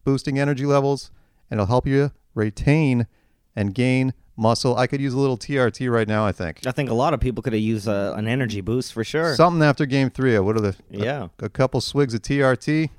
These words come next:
Speaker 1: Be right back on path.
Speaker 2: Be Wolverine, man.
Speaker 1: Absolutely. Be at the top of our game 'cause that's what you do when you deal with Jack Dot Health.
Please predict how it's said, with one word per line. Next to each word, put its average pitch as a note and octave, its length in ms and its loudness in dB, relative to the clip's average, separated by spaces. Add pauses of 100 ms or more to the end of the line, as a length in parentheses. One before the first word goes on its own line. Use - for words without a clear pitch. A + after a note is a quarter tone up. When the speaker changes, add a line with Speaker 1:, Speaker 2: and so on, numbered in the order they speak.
(760)
Speaker 1:
Be A2+ 80 -2
right B2 240 6
back B2 280 4
on A2+ 160 2
path. A2 520 2
Speaker 2:
Be B2+ 140 -6
Wolverine, C#3+ 500 0
man. C3 280 -2 (440)
Speaker 1:
Absolutely. C3 720 2
Be F#2 120 -2
at - 20 2
the G#2+ 80 0
top D3+ 320 2
of C3+ 100 -2
our C#3 80 4
game C#3 500 4 (720)
'cause A#2 120 -6
that's C3 180 2
what C#3+ 140 -8
you C#3 60 -6
do A#2+ 360 2 (840)
when G#2+ 180 2
you G#2 60 0
deal A#2 200 2
with G#2 120 2
Jack G#2+ 260 2
Dot G2+ 180 2
Health. E2+ 380 -4